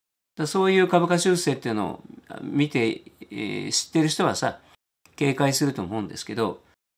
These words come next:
まあ今日三万四千突破でおめでたいわけですけどね。おめでたいっていうか日経平均上がるとなんかめでたいのか？<laughs> 買ってれば儲かるからね。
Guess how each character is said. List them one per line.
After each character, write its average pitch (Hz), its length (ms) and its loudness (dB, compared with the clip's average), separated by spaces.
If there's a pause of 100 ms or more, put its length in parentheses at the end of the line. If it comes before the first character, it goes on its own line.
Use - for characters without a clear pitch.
ま 135 180 4
あ 110 80 -4
今 120 120 0
日 110 60 -4
三 151 140 6
万 151 140 6
四 131 140 2
千 131 180 -2
突 131 160 -6
破 139 140 2
で 135 100 2
お 139 140 0
め 180 100 6
で 220 100 4
た 233 140 8
い 180 100 6
わ 160 120 4
け 160 80 2
で 113 80 -2
す - 100 -8
け - 80 -10
ど - 100 -12
ね。 151 300 -4
お 147 80 -8
め 139 120 0
で 156 80 0
た 214 120 0
い 202 40 0
っ - 20 -4
て 202 80 -4
い - 20 -2
う 113 40 -2
か 98 60 0
日 104 140 -2
経 175 120 2
平 233 100 2
均 190 120 2
上 101 120 2
が 110 100 2
る 143 60 -2
と 147 100 -2
な 117 80 0
ん - 40 -4
か 117 80 -2
め 95 100 -4
で 104 100 -4
た 175 140 -2
い - 20 -2
の 98 60 -6
か？ 214 200 -4 (540)
<laughs> - 560 -8
買 151 160 6
っ - 40 -8
て 208 140 2
れ 226 100 10
ば 151 200 2 (220)
儲 147 160 6
か 151 100 6
る 127 100 6
か 98 80 -2
ら 92 100 -6
ね。 151 260 0